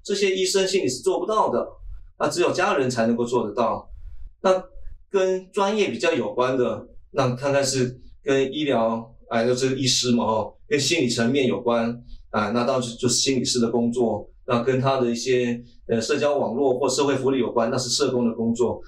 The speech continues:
所以其实每个个案受创的人，他也需要一个团队来照顾他，哦。那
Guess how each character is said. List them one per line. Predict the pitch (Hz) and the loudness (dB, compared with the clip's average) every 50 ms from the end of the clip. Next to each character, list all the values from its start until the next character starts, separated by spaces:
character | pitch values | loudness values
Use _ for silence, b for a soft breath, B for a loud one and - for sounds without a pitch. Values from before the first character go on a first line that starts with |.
| B B | B B
所 | - - 160 | -2 0 2
以 | 139 | 2
其 | 131 - - - 147 | 0 -2 -2 -2 0
实 | 160 - - 143 139 139 135 - - - - | 0 0 2 2 0 0 0 -2 -8 -10 -4
每 | - 113 113 | -2 0 2
个 | 120 127 127 | 2 0 0
个 | 127 180 180 175 175 | 0 0 0 2 2
案 | 180 180 156 131 120 117 113 - - - | 2 2 2 0 0 -2 -2 -6 -12 -6
受 | - - 156 127 | -2 0 0 0
创 | 127 - 190 170 151 | 0 -2 -2 0 0
的 | 131 123 117 113 110 | 2 0 0 0 0
人， | 113 110 113 117 117 - - - | 0 0 0 -2 -2 -6 -10 -6
他 | - - 214 | -2 0 0
也 | 196 - 107 | 2 2 0
需 | - - - 131 | -2 -4 -2 0
要 | 135 123 | 0 2
一 | 117 123 117 | 2 0 -2
个 | 107 | -4
团 | 101 - 95 107 113 120 | -4 -2 -2 0 0 0
队 | 117 151 131 117 | 0 2 0 2
来 | 110 107 104 | 0 -2 -2
照 | - 120 113 113 | 0 0 0 0
顾 | - 113 110 | -2 -4 -6
他， | - - 104 101 104 - - b b b b b b b b b - | -4 -2 0 0 0 -2 -4 b b b b b b b b b -2
哦。 | 113 104 98 98 - b b b b b b - - | 0 0 0 -2 -4 b b b b b b -8 -2
那 | - 139 139 135 135 131 127 120 120 123 - | 0 0 2 2 2 0 0 0 -2 -6 -10